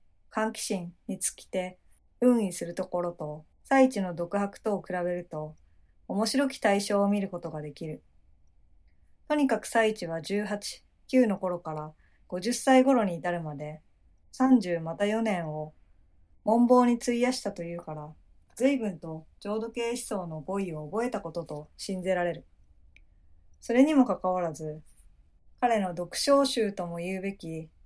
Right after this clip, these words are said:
漢訳図書きには、何ら文学的、または経典的言言を並べていない。極めて通俗な、自然な、純真な文字が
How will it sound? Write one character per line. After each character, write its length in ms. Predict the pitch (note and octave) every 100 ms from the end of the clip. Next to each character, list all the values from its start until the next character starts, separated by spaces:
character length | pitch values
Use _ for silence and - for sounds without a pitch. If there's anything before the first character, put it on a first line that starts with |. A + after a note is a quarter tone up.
| - -
漢 180 | - B3+
訳 260 | C4 C4 C4
図 140 | B3
書 100 | B3+
き 140 | A#3+ B3
に 140 | A#3+
は、 300 | G3 F3 F3 - - -
何 240 | G#3 B3
ら 100 | C4
文 320 | B3 B3 B3+
学 180 | B3 B3+
的、 460 | - A#3 A#3 A3+ A3 - - -
ま 100 | G#3
た 120 | A#3
は 160 | G#3+ F#3
経 240 | - A#3
典 240 | C4 B3+ B3+
的 260 | C4 B3+
言 240 | A3+ A#3+ A#3+
言 260 | B3 A3+
を 40 | F3
並 260 | E3+ F#3
べ 80 | G3
て 120 | G3
い 100 | F#3+
な 160 | F#3 F3+
い。 120 | F3+ - _ _ _ _ _ - _ _
極 220 | - G#3+ B3+
め 120 | C4
て 120 | F#3
通 240 | F3 G3+ G#3
俗 240 | G#3 G3+
な、 280 | G3+ G3+ G3+ _ _ -
自 200 | - F#3
然 240 | F3+ G#3+ G#3+
な、 280 | G#3 G#3 - _ -
純 200 | - G#3+
真 240 | B3+ C4+ C4+
な 80 | C4+
文 160 | C4+
字 100 | B3+
が 120 | E3+